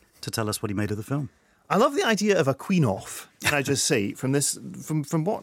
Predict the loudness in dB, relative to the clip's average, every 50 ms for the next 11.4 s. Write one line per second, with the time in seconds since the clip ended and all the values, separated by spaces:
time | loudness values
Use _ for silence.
0 | -8 -8 -6 -4 -2 -2 -2 -2 -4 -4 -6 -6 -6 -4 -4 -4 -4 -2 0 0
1 | 0 0 0 -2 -4 -6 -4 -2 -2 0 -2 -4 -6 -6 -8 -8 -6 -2 0 0
2 | 0 0 0 -2 -4 -4 -4 -6 -6 -6 -4 -4 -4 -4 -4 -2 -2 -4 -6 -6
3 | -6 -6 -6 -6 -8 -8 -6 -4 -4 -4 -2 0 0 0 0 -2 -6 -10 -12 -20
4 | -20 -20 -20 -20 -20 _ _ _ _ _ 0 0 0 0 0 0 2 4 4 2
5 | 2 2 2 2 2 2 0 -4 -6 -4 -2 -2 -2 -2 0 -4 -4 -2 -2 -2
6 | -2 -2 -2 -2 0 0 2 2 0 -2 -4 -6 -6 -2 0 0 0 0 0 -2
7 | -4 -4 -4 -4 -6 -4 -4 -2 -2 -2 -2 -2 -4 -4 -4 -6 -2 0 2 2
8 | 2 0 0 -2 -2 -2 -4 -6 -8 -8 -4 -2 0 0 0 0 0 -2 -4 -2
9 | -4 -4 -6 -4 -2 -2 -2 0 0 0 0 0 0 -2 -2 -2 -2 -4 -4 -8
10 | -6 -4 -4 -2 -2 -4 -6 -8 -8 -8 -6 -6 -6 -6 -4 -6 -6 -6 -4 -4
11 | -4 -2 -2 -4 -4 -6 -8